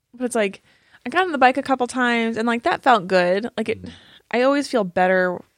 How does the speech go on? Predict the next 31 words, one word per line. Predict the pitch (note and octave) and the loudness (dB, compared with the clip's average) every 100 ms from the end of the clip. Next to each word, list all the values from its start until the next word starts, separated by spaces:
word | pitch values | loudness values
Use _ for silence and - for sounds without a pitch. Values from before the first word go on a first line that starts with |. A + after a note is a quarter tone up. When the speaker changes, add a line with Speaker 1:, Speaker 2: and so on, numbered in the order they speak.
| _ | _
Speaker 1:
after | F#3+ F#3 - | -4 -4 -4
I'm | G3 F#3+ | -4 -4
done | F3+ E3 E3+ F#3+ A#3+ - | -2 -4 -4 -6 -6 -8
working | A#3+ B3+ C#4 C4+ | -6 -6 -4 -2
out. | C4+ C#4+ - - | -2 -4 -6 0
Speaker 2:
Yeah, | A#2+ G2 | 4 4
it's | G#2 | 4
always | B2+ A#2+ A2 | 6 8 6
the, | G2+ A2+ - | 4 2 4
"I | A#2+ | 4
didn't | F#3 E3 | 4 4
wanna | F#3+ F#3 | 2 2
do | G#2 | 2
that, | G2 G2 | 2 2
Speaker 1:
Uh-huh. | A3 G3+ F3+ | 0 -4 0
Speaker 2:
but | A#2 | 2
I'm | G2 | 2
glad | F#2+ G#2 A2+ | 2 2 4
that | B2+ | 2
Speaker 1:
I'm | |
Speaker 2:
I | |
Speaker 1:
glad | C3+ F3 | 4 4
Speaker 2:
did." | D#3+ | 4
Speaker 1:
I | - | 2
did. | - - A2+ A3 A3+ _ _ _ _ | -4 -6 -6 -8 -12 _ _ _ _
And | A3+ | -6
it's | G#3+ | -4
like, | A3 - | -4 -2
"Oh, | C4 | 0
I'm | C4+ B3+ | 0 0
tired. | B3 A#3 A3+ A#3 A#3+ A#3 A3+ | -2 0 0 0 -2 -4 -6